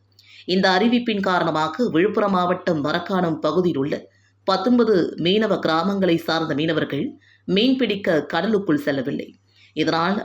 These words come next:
மீனவர்கள் கடற்கரை ஓரம் விசைப்படகுகள் மற்றும் மீன்பிடி சாதனங்களை பாதுகாப்பான இடத்தில் வைத்துள்ளனர். விழுப்புரம் மாவட்டத்தில்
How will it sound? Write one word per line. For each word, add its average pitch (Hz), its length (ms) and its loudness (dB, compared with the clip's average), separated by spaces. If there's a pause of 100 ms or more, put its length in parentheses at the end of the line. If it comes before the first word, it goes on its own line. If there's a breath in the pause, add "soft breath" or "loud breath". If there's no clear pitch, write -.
மீனவர்கள் 180 680 2
கடற்கரை 185 540 0
ஓரம் 160 300 2 (340 loud breath)
விசைப்படகுகள் 202 840 2
மற்றும் 185 340 0 (180)
மீன்பிடி 196 560 2 (460 loud breath)
சாதனங்களை 190 680 2 (100)
பாதுகாப்பான 208 680 0
இடத்தில் 160 420 -2
வைத்துள்ளனர். 143 480 -4 (500)
விழுப்புரம் 160 420 0
மாவட்டத்தில் 170 580 -2